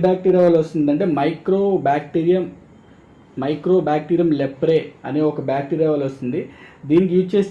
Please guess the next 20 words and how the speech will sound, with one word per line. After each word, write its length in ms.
చిక్-, 380
చే-, 280
ట్రీట్మెంట్ 460
ఏంటంటే, 520
ఎండిటి, 460
మల్టీ 500
డ్రగ్ 220
థెరపీ 420
అనేది 420
ఈ 160
లెప్రసీ 540
ట్రీట్మెంట్లో 540
వాడతారు. 560
So, 60
దీన్ని 260
ఇచ్చే 260
మెడిసిన్ 300
ఏంటి 260
అంటే, 500
డాప్సోన్, 600